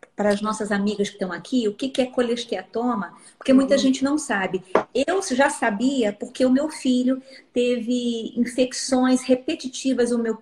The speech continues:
Speaker 1: o, o meu caçula, e com quatro anos a gente teve que fazer uma cirurgia.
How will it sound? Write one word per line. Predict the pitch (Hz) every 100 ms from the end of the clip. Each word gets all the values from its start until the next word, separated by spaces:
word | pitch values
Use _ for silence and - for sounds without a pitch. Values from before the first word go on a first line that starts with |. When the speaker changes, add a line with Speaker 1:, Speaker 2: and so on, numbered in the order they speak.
| -
Speaker 1:
o, | 220 -
o |
meu | 220 226
caçula, | 226 214 - 277 302 196 - - -
e | 247
com | 254 277
quatro | - 285 392 339 277
anos | 269 285
a |
gente | 277 262
teve | 285 269
que | -
fazer | 262 269
uma | 262
cirurgia. | 262 285 302 294 226 240 262